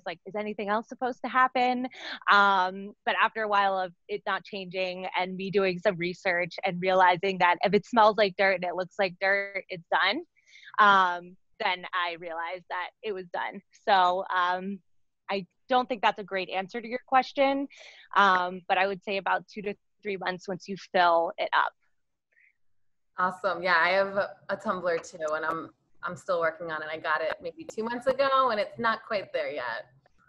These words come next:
Speaker 2: Um,
Speaker 1: And it actually surprisingly takes a while to fill. Um, and it, it, you know, it really lasted for a while with me filling it, and 'cause you start with both sides especially,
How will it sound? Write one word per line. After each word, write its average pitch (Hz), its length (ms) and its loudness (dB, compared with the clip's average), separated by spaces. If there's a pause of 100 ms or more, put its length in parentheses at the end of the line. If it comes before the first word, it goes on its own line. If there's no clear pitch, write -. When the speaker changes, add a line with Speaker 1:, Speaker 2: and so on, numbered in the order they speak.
(420)
Speaker 2:
Um, 151 280 -6 (100)
Speaker 1:
And 294 120 6
it 320 120 8
actually 392 380 2
surprisingly 262 640 -2
takes - 260 -16
a 226 60 -10
while 202 320 2
to - 140 -18 (120)
fill. 190 440 0 (560)
Um, 190 800 2 (280)
and 208 440 -4
it, 208 360 -8 (480)
it, 208 160 -4 (480)
you 220 140 -4
know, 180 100 -2
it 214 280 -4
really 247 280 0
lasted 202 540 0
for 208 160 0
a 185 100 0
while 175 360 0
with 175 140 -10
me 185 160 -8 (160)
filling 175 280 -2
it, 165 180 -4
and 196 160 -10
'cause 190 180 -8
you 196 60 -16
start 185 260 2
with 185 140 -2
both - 180 -2
sides 117 460 2
especially, - 720 -10